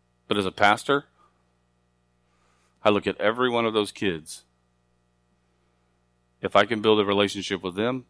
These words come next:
they will always have an attachment to me. And I hope that when they get five, ten years older and they start to experience the real struggles and difficulties in this world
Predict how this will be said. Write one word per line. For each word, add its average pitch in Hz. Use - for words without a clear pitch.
they 92
will 87
always 95
have 98
an 92
attachment 85
to 80
me. 76
And 98
I 95
hope 113
that 101
when 101
they 98
get 98
five, 104
ten -
years 104
older 107
and 127
they 98
start 107
to 101
experience 107
the 90
real 110
struggles 113
and 98
difficulties 110
in 113
this 113
world 123